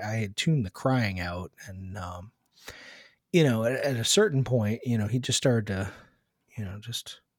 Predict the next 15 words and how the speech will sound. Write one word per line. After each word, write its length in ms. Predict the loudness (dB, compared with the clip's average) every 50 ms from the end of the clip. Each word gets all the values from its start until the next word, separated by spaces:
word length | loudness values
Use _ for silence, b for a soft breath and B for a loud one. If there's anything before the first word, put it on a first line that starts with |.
| B B B B B B B B B -12
curl 280 | -2 2 4 6 6
up 160 | 6 4 4
in 80 | 0 0
the 60 | 0
fetal 280 | 0 2 4 4 4 4
position. 440 | 2 0 -2 0 0 0 0 0 0
The 60 | 0
dog 380 | 2 4 6 6 6 6 6
was 140 | 4 4 4
there. 220 | 4 6 6 6 4
The 120 | 2 0
dog 300 | -2 0 2 2 2 2
was 100 | 0 -2
just 320 | -2 -4 -4 -4 -4 -6
kinda 460 | -6 -4 -2 -2 0 0 -2 -2 -4